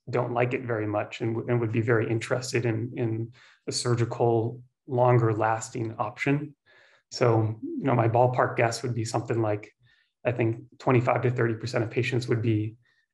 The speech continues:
kind of eligible and, and be the p-, group of patients that would ben-, benefit most from this. And then I think it'll be an individual discussion with each one,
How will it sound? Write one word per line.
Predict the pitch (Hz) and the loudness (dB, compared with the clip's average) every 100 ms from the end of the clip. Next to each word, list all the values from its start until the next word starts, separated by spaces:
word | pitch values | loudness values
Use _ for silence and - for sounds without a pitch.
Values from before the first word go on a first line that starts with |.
| _ | _
kind | - 117 | 0 2
of | - | 6
eligible | 127 127 120 117 120 117 | 6 8 6 6 6 6
and, | 110 110 110 | 4 0 -2
and | 113 110 | -4 -2
be | 117 | -4
the | 113 | -4
p-, | - - _ - | -8 -14 _ 0
group | 135 127 | 0 2
of | |
patients | 127 127 135 127 | 2 2 2 0
that | 123 | -2
would | 117 | -2
ben-, | 120 110 110 - - | -2 0 -2 -6 0
benefit | 135 127 127 | 2 2 0
most | 117 117 117 - | 0 2 2 0
from | - 117 | -2 0
this. | 110 110 - - - _ _ _ _ - | 0 -2 -6 -12 -16 _ _ _ _ -2
And | 135 | 4
then | 135 | 6
I | 127 | 6
think | 131 | 4
it'll | 127 | 4
be | 123 | 4
an | 117 | 4
individual | 131 123 117 117 | 4 4 4 2
discussion | 107 - 117 - 117 | 0 0 -2 0 -2
with | 104 | -2
each | 117 - 120 | -6 -4 0
one, | 117 117 113 | 2 2 0